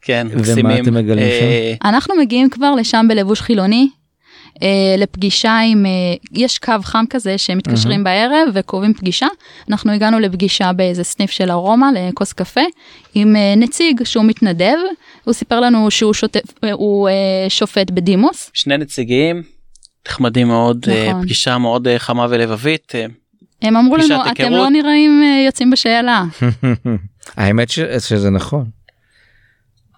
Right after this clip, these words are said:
Speaker 2: ש-, שבאנו לאולפן, זה לא נראה כאילו
Speaker 1: אני
Speaker 2: יש
Speaker 1: לא יודע
Speaker 2: לנו
Speaker 1: איך אמור להיראות, אה, יוצא בשאלה, <laughs> אבל זה משפט שאני שומע הרבה, "אתם בכלל לא נראים", כאילו.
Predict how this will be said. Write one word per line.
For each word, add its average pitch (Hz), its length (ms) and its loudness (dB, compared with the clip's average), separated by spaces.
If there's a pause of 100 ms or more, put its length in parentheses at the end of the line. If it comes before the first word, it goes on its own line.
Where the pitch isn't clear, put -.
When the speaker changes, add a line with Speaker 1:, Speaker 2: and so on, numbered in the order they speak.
(100)
Speaker 2:
ש-, - 100 -2 (180)
שבאנו 113 420 0
לאולפן, 123 640 2
זה 107 120 0
לא 110 160 2
נראה 127 340 2 (100)
כאילו 131 220 0
Speaker 1:
אני 131 80 4
Speaker 2:
יש 120 140 0
Speaker 1:
לא 131 60 2
יודע 139 160 0
Speaker 2:
לנו - 100 0
Speaker 1:
איך 131 80 -2
אמור 165 280 -2
להיראות, 143 440 0
אה, 143 40 -2
יוצא 123 260 -6
בשאלה, 120 440 -2 (420)
<laughs> - 380 -20
אבל 113 360 -4
זה 120 120 -4
משפט 139 280 -2
שאני 147 140 -4
שומע 131 240 0
הרבה, 147 200 0
"אתם 120 180 -4
בכלל 131 260 -2
לא 190 100 -2
נראים", 180 320 -4 (120)
כאילו. 107 260 -8